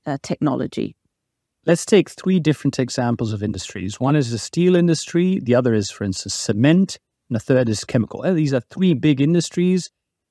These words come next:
Speaker 2: Everyone can envision a large factory. These are very big factories, typically. And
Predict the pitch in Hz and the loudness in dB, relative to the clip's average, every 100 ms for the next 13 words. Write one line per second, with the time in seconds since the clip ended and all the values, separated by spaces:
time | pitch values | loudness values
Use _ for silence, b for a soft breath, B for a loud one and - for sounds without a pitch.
0 | - 165 180 160 139 139 127 117 135 131 | -4 -2 2 2 2 0 0 2 0 2
1 | 135 127 120 123 127 131 - - 123 - | 2 2 -2 -2 0 -2 -4 -8 -8 -8
2 | - - - _ _ 160 185 139 104 - | -12 -12 -14 _ _ -4 -2 -2 -4 -2
3 | 135 135 123 120 113 113 - 110 101 - | 0 2 2 0 -2 -2 -4 -10 -10 -4
4 | 113 107 - 113 - - - _ _ _ | -2 -2 -6 -8 -8 -12 -16 _ _ _
5 | _ - 147 151 151 | _ -2 0 2 2